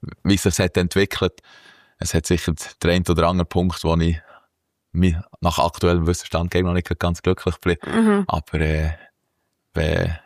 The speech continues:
Speaker 1: sage ich gern, wenn, wenn man auch ein bisschen eine Diskussion angeregt hat, kann man dann auch manchmal vielleicht einmal etwas anstossen, so was Ticketsituation und so anbelangt.
Speaker 2: Mhm.
Speaker 1: Aber, äh,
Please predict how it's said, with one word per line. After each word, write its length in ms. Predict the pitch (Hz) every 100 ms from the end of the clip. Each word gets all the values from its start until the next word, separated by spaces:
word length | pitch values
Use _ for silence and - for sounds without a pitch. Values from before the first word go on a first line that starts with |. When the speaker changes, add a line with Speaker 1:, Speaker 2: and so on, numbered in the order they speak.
| _
Speaker 1:
sage 320 | - - 80
ich 60 | 80
gern, 180 | 82 82
wenn, 140 | 78 -
wenn 140 | 82
man 120 | 82
auch 100 | 85
ein 80 | 90
bisschen 100 | 87
eine 60 | 78
Diskussion 500 | 80 87 - 82 82
angeregt 460 | 80 - 85 -
hat, 100 | 85
kann 240 | - - 78
man 80 |
dann 160 | 76 82
auch 220 | 80 80 80 - _
manchmal 320 | 85 82 - _ - - _
vielleicht 200 | 87 87
einmal 200 | 90 92
etwas 220 | 95 92 101
anstossen, 640 | 107 - 95 95 - 85
so 220 | 80 80
was 260 | 82 - -
Ticketsituation 1000 | 90 - - - 78 82 - 80 80 78
und 120 | -
so 160 | 78
anbelangt. 480 | 76 80 76 76 78
Speaker 2:
Mhm. 340 | 208 147 98 85 - _ _ _ _ _ _ -
Speaker 1:
Aber, 300 | 78 - 76
äh, 320 | 76 82